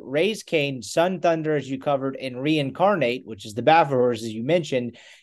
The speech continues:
You already answered the question I was going to ask you. Is there any one of those that would be worth the squeeze?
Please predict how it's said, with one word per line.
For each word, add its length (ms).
You 100
already 260
answered 280
the 60
question 300
I 60
was 120
going 260
to 80
ask 420
you. 240
Is 160
there 200
any 220
one 200
of 120
those 300
that 100
would 140
be 100
worth 300
the 80
squeeze? 560